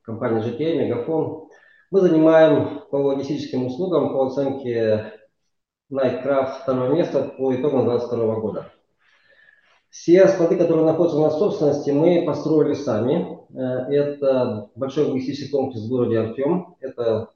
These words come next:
склад "Полоса" в городе Благовещенске, также склады в Хабаровске,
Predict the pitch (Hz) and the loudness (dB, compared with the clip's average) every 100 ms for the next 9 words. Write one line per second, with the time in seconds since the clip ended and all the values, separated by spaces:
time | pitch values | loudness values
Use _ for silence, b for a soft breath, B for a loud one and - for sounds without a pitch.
0 | _ _ 131 120 123 110 120 110 110 107 | _ _ -2 0 -4 -4 -4 -4 -2 -2
1 | 107 113 160 180 160 - 117 117 143 117 | -2 -2 -4 -4 -6 -6 -6 -4 -4 -4
2 | 113 110 123 143 135 - 123 113 | -6 -4 0 2 2 -4 -8 -8